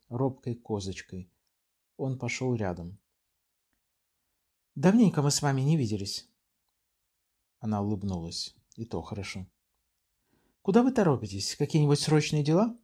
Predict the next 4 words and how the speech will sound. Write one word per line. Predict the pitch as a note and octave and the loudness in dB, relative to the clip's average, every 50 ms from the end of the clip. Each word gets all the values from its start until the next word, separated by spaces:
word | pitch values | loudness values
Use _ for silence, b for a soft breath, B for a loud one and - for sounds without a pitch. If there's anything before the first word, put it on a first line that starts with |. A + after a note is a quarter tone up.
| _ _ _ _ _ _ _ _ _ _ _ _ _ _ _ _ _ _ _ _ _ _ _ _ - | _ _ _ _ _ _ _ _ _ _ _ _ _ _ _ _ _ _ _ _ _ _ _ _ -10
"Да | C3+ C#3 C#3+ | -6 -4 -2
нет, | D#3 F#3 G#3 | 0 0 -2
сегодня | G3+ - - C3 C3+ C#3 C3+ C3+ | -2 -4 -4 -4 -4 -2 -2 -2
выходной". | B2+ B2+ - - C3 B2+ C3+ D3 E3+ F#3 F3 | -4 -4 -4 -6 -6 -2 -2 0 0 0 -2